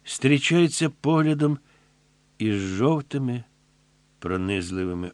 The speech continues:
очима. «Рись, але чому мені так зимно?» думає Соломія. «Хіба зараз зима?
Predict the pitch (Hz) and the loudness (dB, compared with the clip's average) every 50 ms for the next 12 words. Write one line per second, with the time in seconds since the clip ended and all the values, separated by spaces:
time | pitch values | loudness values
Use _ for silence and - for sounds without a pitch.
0 | - - 87 73 - - - 76 76 71 73 71 76 - _ _ _ _ _ _ | -12 -16 -16 -12 -10 -10 -10 -10 -10 -14 -14 -16 -20 -20 _ _ _ _ _ _
1 | _ _ _ _ _ _ _ _ _ _ _ - 117 110 113 107 120 - - - | _ _ _ _ _ _ _ _ _ _ _ -16 -12 -10 -8 -8 -8 -8 -12 -16
2 | - - - _ _ _ _ _ _ _ _ _ _ _ _ _ _ _ _ - | -18 -20 -20 _ _ _ _ _ _ _ _ _ _ _ _ _ _ _ _ -12
3 | 92 92 107 120 - - 156 156 165 180 180 185 185 - 202 190 180 180 175 180 | -8 -6 -6 -4 -4 -2 -2 0 0 0 0 -2 -2 -4 -4 -4 -4 -6 -4 -2
4 | 214 233 226 208 180 131 92 82 82 76 - _ _ _ _ _ _ _ - 98 | 0 0 0 0 0 -2 -4 -4 -8 -10 -12 _ _ _ _ _ _ _ -14 -10
5 | 90 87 95 92 87 85 87 87 87 85 - - 82 82 82 80 80 78 73 71 | -6 -4 -4 -4 -2 -4 -4 -4 -6 -6 -8 -10 -8 -8 -8 -10 -10 -10 -12 -12
6 | 67 - _ _ _ _ _ _ _ _ _ - - 107 110 98 113 127 123 113 | -14 -18 _ _ _ _ _ _ _ _ _ -8 -4 -4 -2 2 4 4 4 4
7 | 95 101 117 120 120 110 110 104 87 101 107 104 107 113 120 131 151 | 2 0 2 2 2 2 0 0 -2 -2 -4 -2 -2 -2 -2 -4 -6